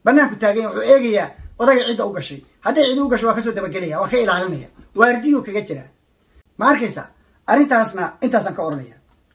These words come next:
Qodobka iigu dambeeya. Muuse weli waa hari la'yahay. Laascaanood madaafiic iyo weerar iyo dagaal buu ku wadaa. Wuxuu leeyahay, "Xuduud baan xiraya." War ninkaanu waa, waa wareeray oo waa waashay.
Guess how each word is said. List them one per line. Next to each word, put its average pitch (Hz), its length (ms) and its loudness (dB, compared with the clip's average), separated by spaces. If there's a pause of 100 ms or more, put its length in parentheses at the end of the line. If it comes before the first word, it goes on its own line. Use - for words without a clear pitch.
Qodobka 269 280 2
iigu 226 160 -6
dambeeya. 151 360 -8 (540)
Muuse 262 500 0 (760)
weli 269 200 4
waa 262 140 4
hari 226 240 -2
la'yahay. 170 400 -6
Laascaanood 208 580 0 (180)
madaafiic 226 680 -2
iyo 202 200 -2
weerar 247 360 2
iyo 214 100 -4
dagaal 202 280 0
buu 165 80 -10
ku 170 140 -8
wadaa. 139 220 -8 (260)
Wuxuu 226 120 -2
leeyahay, 220 200 2
"Xuduud 226 200 -4
baan 190 160 -4
xiraya." 156 340 -8 (1000)
War 240 120 4
ninkaanu 277 540 2
waa, 262 460 2
waa 262 220 2
wareeray 208 540 2
oo 214 140 -2
waa 208 180 6
waashay. 143 380 -8